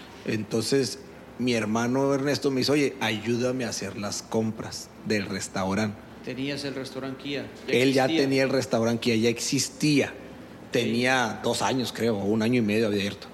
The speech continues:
Speaker 2: Estaba abierto ahí en
Speaker 1: En Sánchez Alonso, bueno, aquí en Culiacán, ahí enfrente de la Procu.
Speaker 2: Sí.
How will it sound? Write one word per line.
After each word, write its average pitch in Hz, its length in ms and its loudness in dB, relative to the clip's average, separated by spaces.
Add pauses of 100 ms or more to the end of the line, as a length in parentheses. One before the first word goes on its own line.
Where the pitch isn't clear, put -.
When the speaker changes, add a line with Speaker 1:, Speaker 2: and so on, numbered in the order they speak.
(120)
Speaker 2:
Estaba 135 160 -8
abierto 143 360 -6
ahí 135 180 -2
en 120 400 -8 (160)
Speaker 1:
En 110 500 2
Sánchez 113 360 0
Alonso, 131 400 2
bueno, 143 200 2
aquí - 180 -6
en 120 60 -6
Culiacán, 139 500 2
ahí 131 120 2
enfrente 131 420 0
de 127 60 2
la 113 100 -2
Procu. 143 340 0 (300)
Speaker 2:
Sí. 131 220 -8